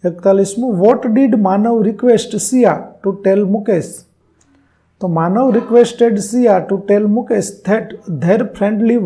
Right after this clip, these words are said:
one day cricket match is organized at સરદાર પટેલ stadium at nine thirty A M on Sunday.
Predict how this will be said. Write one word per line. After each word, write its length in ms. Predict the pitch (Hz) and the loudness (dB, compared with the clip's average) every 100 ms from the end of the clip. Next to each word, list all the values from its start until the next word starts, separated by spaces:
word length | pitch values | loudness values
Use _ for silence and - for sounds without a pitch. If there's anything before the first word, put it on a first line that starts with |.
| 185 | 0
one 120 | 208 214 | 2 4
day 120 | 180 - - _ _ | 2 0 -14 _ _
cricket 380 | 185 190 208 202 208 | -4 0 0 0 0
match 220 | 208 208 - 240 | -2 -2 -4 -2
is 100 | 180 147 - 190 | -2 -4 -6 -2
organized 540 | 190 190 220 220 208 180 - 208 | 0 2 2 2 0 -2 -4 -4
at 100 | - - | -4 -6
સરદાર 360 | 175 175 214 233 - | -4 0 2 2 0
પટેલ 280 | - 202 190 | -2 -2 -2
stadium 420 | - 240 208 190 170 - | 2 2 4 0 -2 -4
at 120 | 190 180 160 | -4 -2 -2
nine 200 | 185 226 196 | -2 -2 -2
thirty 300 | 196 202 214 208 | -4 -4 -4 0
A 20 | 208 | 0
M 80 | 226 - 196 | -2 -6 -6
on 120 | 196 285 - - - | -4 -6 -14 -14 -6
Sunday. 320 | 175 156 | -4 -2